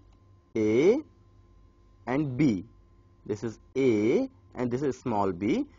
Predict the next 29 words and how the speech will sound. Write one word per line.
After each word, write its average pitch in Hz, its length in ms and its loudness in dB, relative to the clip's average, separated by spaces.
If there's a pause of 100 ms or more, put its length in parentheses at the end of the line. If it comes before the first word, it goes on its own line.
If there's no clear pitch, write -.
(180)
and 156 160 -4
corresponding 233 560 2
to 240 120 -2
these, 143 560 0 (120)
the - 100 -4
points 170 340 -2
on 214 80 -4
the 196 80 2
grounds 156 400 0
are 120 300 6 (240)
A 120 480 2 (1600)
and 170 200 -4
B. 226 260 0 (1400)
So - 160 -8
if 262 160 2 (120)
these 240 300 -2
two 214 180 2
lines 139 420 0 (100)
are 135 180 4 (140)
parallel, 101 460 0 (800)
similarly, 156 680 2 (240)
we 139 120 -2
can 185 100 0
also 233 300 2
see 190 200 4
it 170 100 4
for 156 360 2 (1600)
point 120 340 -2 (180)
E 127 500 0